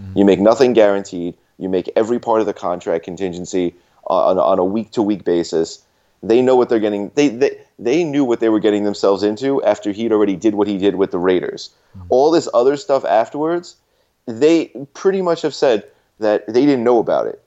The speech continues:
Speaker 2: So that doesn't mean that they wouldn't have or would not, would have or would not have signed him. They just said they would have liked to have known about it. If they did, maybe they wouldn't have signed him. Maybe. But it doesn't mean that they're never gonna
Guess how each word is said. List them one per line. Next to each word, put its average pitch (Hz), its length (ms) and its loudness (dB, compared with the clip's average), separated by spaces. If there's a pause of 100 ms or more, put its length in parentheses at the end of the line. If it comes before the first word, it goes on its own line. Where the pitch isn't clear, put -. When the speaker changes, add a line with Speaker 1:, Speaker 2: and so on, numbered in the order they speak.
(260)
Speaker 2:
So - 180 -4
that 185 100 4
doesn't 156 240 2
mean 160 160 -2
that 123 140 -2
they 107 320 0
wouldn't 117 340 0
have 107 220 -2
or 98 180 0
would 101 160 2
not, 101 320 0
would 127 200 0
have 113 200 0
or 101 60 0
would 101 160 -2
not 92 160 -2
have 85 180 -6
signed 131 260 -2
him. 104 140 -6 (320)
They 139 160 2
just 147 260 -4
said 139 120 0
they 107 80 2
would 110 140 4
have 101 80 0
liked 104 180 0
to 98 80 -8
have 87 80 -10
known 131 180 0
about 87 280 0
it. 110 220 -4 (380)
If - 140 -8
they - 160 0
did, 131 260 2 (200)
maybe 127 260 0
they 131 100 4
wouldn't 139 200 0
have 127 80 -8
signed 151 280 -2
him. 139 140 -6 (320)
Maybe. 151 500 0 (240)
But 123 80 0
it 117 60 0
doesn't 135 240 2
mean 151 120 -2
that 127 100 0
they're 117 80 0
never 117 280 0
gonna 104 220 -4